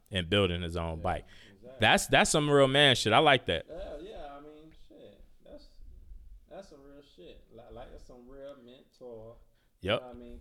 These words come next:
Speaker 2: Try to keep these kids off the street shit.
Speaker 1: Yeah, and Meek at this
Speaker 2: We need
Speaker 1: time
Speaker 2: more stuff like that, bro.
Speaker 1: Yeah, and Blacks at this time, right, G? He just got out of jail. He just did a bit.
Speaker 2: Yeah.
Speaker 1: He's on parole.
Speaker 2: Yeah.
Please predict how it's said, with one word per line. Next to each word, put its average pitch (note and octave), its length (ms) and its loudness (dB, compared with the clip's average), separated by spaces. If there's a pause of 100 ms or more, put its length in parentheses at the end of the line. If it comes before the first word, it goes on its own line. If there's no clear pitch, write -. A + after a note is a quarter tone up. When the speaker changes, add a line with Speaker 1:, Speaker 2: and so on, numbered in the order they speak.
Speaker 2:
Try B2+ 100 -18
to C3 160 -18
keep C3+ 160 -20
these C3 200 -20 (100)
kids C3 280 -20
off A#2 200 -18 (100)
the - 60 -20
street - 380 -20 (180)
shit. G2+ 320 -20
Speaker 1:
Yeah, C3 260 4 (240)
and A2 160 4
Meek F3 220 2
at D3+ 100 0
this D#3 160 2
Speaker 2:
We - 40 -12
need - 40 -10
Speaker 1:
time B2 200 2
Speaker 2:
more - 120 -18
stuff - 300 -20
like - 160 -20
that, - 240 -20
bro. - 80 -20 (100)
Speaker 1:
Yeah, B2 180 6
and G2 220 2
Blacks C#3 320 4
at B2 140 2
this C#3 100 0
time, G#2 320 4
right, A#2+ 240 6
G? B2+ 160 0
He D3+ 140 -2
just A#2 180 -2
got A2 200 6
out G2+ 100 2
of F2+ 120 -4
jail. G2+ 300 4
He A#2 80 0
just B2 140 -2
did G#2 100 -6
a F#2+ 60 0
bit. G#2+ 100 0
Speaker 2:
Yeah. G#2 80 2
Speaker 1:
He's G#2+ 120 0
on G#2 120 2
parole. G#2 480 2
Speaker 2:
Yeah. - 60 -20